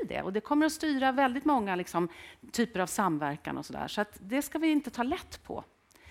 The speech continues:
Det andra är att vi är en av tolv myndigheter som får peka ut områden av särskilt intresse, riksintresse.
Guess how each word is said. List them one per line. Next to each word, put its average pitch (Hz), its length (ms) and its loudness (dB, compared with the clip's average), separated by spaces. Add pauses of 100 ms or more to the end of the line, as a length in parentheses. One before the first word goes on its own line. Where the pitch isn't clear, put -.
(360)
Det 277 100 10
andra 381 340 8
är 208 320 6
att - 320 0 (100)
vi 269 240 2
är 294 60 8
en 262 180 6
av 247 60 2
tolv 294 340 2
myndigheter 196 460 0
som 190 160 -4
får 196 140 -10
peka 208 360 -4
ut 196 480 -4
områden 180 580 0
av 165 80 -2
särskilt 175 460 -4
intresse, - 560 -6 (340)
riksintresse. - 880 -6